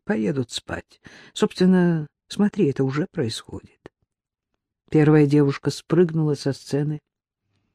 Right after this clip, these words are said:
медленно прошлась перед столиками, остановилась у одного. Респектабельный мужчина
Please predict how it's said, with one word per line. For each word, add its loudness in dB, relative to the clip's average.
медленно 4
прошлась 0
перед 0
столиками, 0
остановилась 0
у 0
одного. -4
Респектабельный 2
мужчина 2